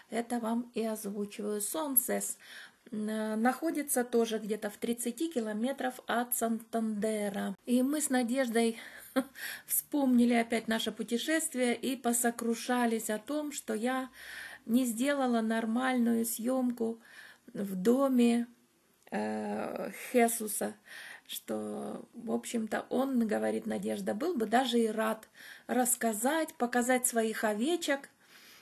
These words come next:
э, и, э, чтобы я его дом тоже показала, рассказала немножко о нем. Э, ему шестьдесят четыре года, я не сказала,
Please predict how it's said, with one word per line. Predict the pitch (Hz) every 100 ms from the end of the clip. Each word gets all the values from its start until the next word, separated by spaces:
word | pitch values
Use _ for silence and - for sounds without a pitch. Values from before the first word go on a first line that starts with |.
| _ -
э, | 220 208 208 208 202 196
и, | 220 226 269 214
э, | 202 208 202 _ -
чтобы | - 226 208 220
я | 226 254 247 -
его | 208 202 208 214
дом | 180 233 262 262 _
тоже | 208 226 214
показала, | 208 202 196 202 202 196
рассказала | 185 - 185 202 214 214
немножко | 196 190 208 - 220 -
о | 196
нем. | 190 190 185 - - - - - -
Э, | 202 196
ему | 214 269
шестьдесят | 302 240 202 220 - 220 -
четыре | 226 220 208 202
года, | 220 302 294 277 269
я | 254
не | 240 240
сказала, | - 226 220 214 214